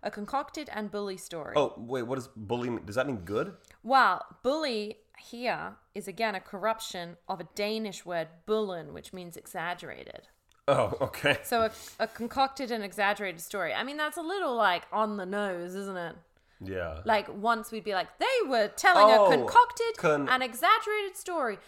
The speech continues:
Speaker 1: They were telling a concocted and bullen story. They were telling a concocted and bully story.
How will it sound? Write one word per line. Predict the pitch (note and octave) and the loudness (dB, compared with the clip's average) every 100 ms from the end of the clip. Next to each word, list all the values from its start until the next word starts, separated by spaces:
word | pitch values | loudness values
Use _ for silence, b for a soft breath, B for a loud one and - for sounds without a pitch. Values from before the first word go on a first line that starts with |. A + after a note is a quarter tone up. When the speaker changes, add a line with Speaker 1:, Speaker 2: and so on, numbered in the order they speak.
| B - | B -4
Speaker 1:
They | B4 | -2
were | G#4 | 0
telling | D#4+ B3 A3 | 0 -2 -4
a | G#3 | -6
concocted | A3+ G#3+ A4+ A4+ - G#4+ | -8 -4 -4 -4 -4 -4
and | - B3 G#3+ | -4 -6 -4
bullen | E4+ F4+ E4+ E4 | -4 -4 -6 -8
story. | - C4+ G#3+ F3 E3+ B B | -6 -4 -2 -4 -8 B B
They | B4 A#4+ | -4 -2
were | A4 | 0
telling | F4 B3+ G#3+ | -2 -2 -4
a | G#3 | -8
concocted | - G#3+ - B4+ - A4+ - | -12 -8 -6 -6 -6 -8 -8
and | B3 | -6
bully | D#4+ E4+ E4+ | -6 -4 -6
story. | - D4+ C4+ G#3 E3 | -8 -8 -4 -4 -8